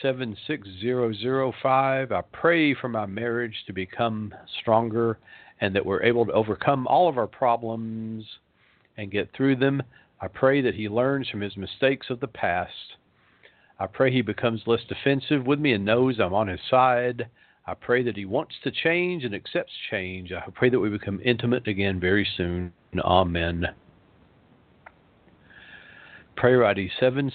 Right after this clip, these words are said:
six zero zero four. "Dear friends, since I asked for your prayers three years ago, our financial situation has been peaceful and secure.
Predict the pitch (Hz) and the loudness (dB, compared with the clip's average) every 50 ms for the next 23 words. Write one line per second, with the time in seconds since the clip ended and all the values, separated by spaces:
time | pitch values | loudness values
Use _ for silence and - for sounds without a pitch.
0 | - - 123 123 107 98 92 92 104 110 117 120 120 113 104 110 117 127 139 135 | -2 -2 -2 -2 -2 -6 -6 -4 0 2 2 2 2 2 0 -2 0 0 0 -2
1 | - - - 92 87 90 92 92 90 90 90 90 - - _ _ _ _ _ _ | -2 -4 -4 -2 -2 0 0 0 0 0 0 -2 -4 -6 _ _ _ _ _ _
2 | - - _ _ _ _ - 98 120 127 120 - - 127 123 127 127 127 - _ | -20 -20 _ _ _ _ 0 2 4 4 4 2 2 0 2 2 0 -2 -6 _
3 | _ - 127 127 127 131 131 131 123 117 110 - - - - 110 98 - 101 92 | _ -6 -4 -2 -2 0 -2 -2 -4 -6 -8 -12 -10 -6 -6 -4 0 2 2 2
4 | - 107 113 113 113 - - - 113 101 101 95 - - 127 127 127 131 127 120 | 4 4 2 2 0 -4 -10 -8 -4 -4 -4 -2 0 2 2 4 4 2 2 0
5 | 110 117 - - 143 151 156 151 151 156 139 113 101 101 101 98 92 87 95 90 | -2 -6 -8 -4 0 0 0 0 0 0 0 0 0 0 -2 -4 -8 -8 -6 -2
6 | 98 95 95 95 92 95 95 95 95 92 - - - - - - - - - 98 | 0 0 2 2 2 2 2 2 0 0 -2 -6 -12 -20 -20 -20 -18 -4 0 2
7 | 101 98 - - 92 92 92 101 113 120 117 - 120 110 107 - - 107 - - | 2 2 2 2 0 2 2 2 2 0 2 0 -2 -2 -2 -2 -4 -6 -4 -4
8 | - 95 90 90 101 117 113 - - 117 113 110 113 110 110 104 - - _ - | -4 -2 0 2 2 2 2 0 0 0 0 0 0 0 -2 -2 -4 -10 _ -20
9 | - - _ _ - 104 92 85 87 85 82 - - 143 139 - - - 147 139 | -20 -20 _ _ -6 -6 -4 -4 -4 -4 -6 -4 -2 -2 -2 0 2 2 2 2
10 | 110 101 - - - - - - 147 147 147 147 147 143 | 0 -2 -6 -6 -8 -6 -2 2 4 4 6 6 4 2